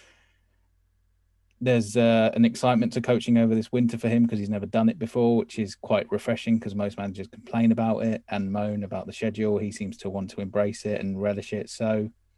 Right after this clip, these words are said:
I think all the ingredients are there for Chelsea to actually have quite a strong winter. And traditionally in title wins, when Chelsea have had a strong winter, they usually have then really stepped up in the second half of the season. So, um,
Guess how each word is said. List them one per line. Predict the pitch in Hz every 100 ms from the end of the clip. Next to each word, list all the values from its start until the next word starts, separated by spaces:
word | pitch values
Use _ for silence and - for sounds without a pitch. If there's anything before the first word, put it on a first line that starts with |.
| _
I | 123
think | 202 135
all | 107
the | 98
ingredients | 98 101 98 92
are | 98
there | 95
for | -
Chelsea | - 98 -
to | -
actually | - 95
have | 90
quite | - 78 80
a |
strong | 92 - 98 95
winter. | 95 92 104 104
And | 107 - _ _ _ _ _
traditionally | - 117 139 - 113 110
in | 107
title | - 123 123 101
wins, | 101 101
when | 110 107
Chelsea | 117 107 98
have | 117
had | 110
a | 98
strong | - - 110 110 101
winter, | 101 110 110 98 101 - _ -
they | 110
usually | 101 110 107 104
have | 104 104
then | 104 101 117 _ _ _ _
really | 104 107 98
stepped | - - -
up | 104
in | 110
the | 101
second | 104 107
half | 104 -
of |
the | 104
season. | 131 117 87 90
So, | 104 101 101
um, | 104 98 98